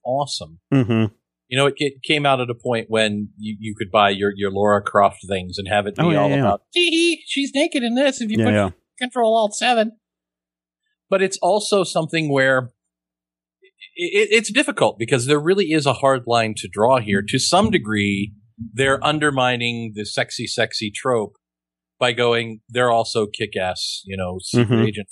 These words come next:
Speaker 1: fighters."
Speaker 2: Mm-hmm.
Speaker 1: But then, you know, they are kick-ass secret agent fighters who always end up naked or half naked.
Speaker 2: Oh, yeah.
Speaker 1: Or in, you know, in
Speaker 2: In,
Speaker 1: Sydney's
Speaker 2: in Syd-
Speaker 1: case, wearing,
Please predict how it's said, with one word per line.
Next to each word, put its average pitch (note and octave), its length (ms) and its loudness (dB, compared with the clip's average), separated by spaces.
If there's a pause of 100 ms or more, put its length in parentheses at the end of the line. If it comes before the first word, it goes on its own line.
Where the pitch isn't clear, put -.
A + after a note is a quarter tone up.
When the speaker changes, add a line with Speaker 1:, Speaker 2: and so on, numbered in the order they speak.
Speaker 1:
fighters." F2+ 480 -18
Speaker 2:
Mm-hmm. A2 440 2
Speaker 1:
But D#3+ 140 0
then, E3+ 300 0
you E3+ 120 0
know, D#3 100 2
they D3 160 2
are D3 140 4
kick-ass D#3 420 0
secret C3 300 -2
agent B2+ 280 0
fighters G#2+ 440 0
who A#2 180 -4
always A#2 460 2
end G2+ 180 -2
up F2+ 160 -2
naked F2+ 360 -14 (460)
or A2+ 200 2
half G2 340 -6
naked. E2 400 -16
Speaker 2:
Oh, E3 140 4
yeah. F2 300 2 (440)
Speaker 1:
Or B2+ 180 4
in, B2+ 160 2
you C#3 120 2
know, B2+ 120 4
in B2 140 0
Speaker 2:
In, C3+ 100 4
Speaker 1:
Sydney's C3 240 2
Speaker 2:
in C3 60 4
Syd- B2+ 220 0
Speaker 1:
case, A#2 200 -2
wearing, C3 460 2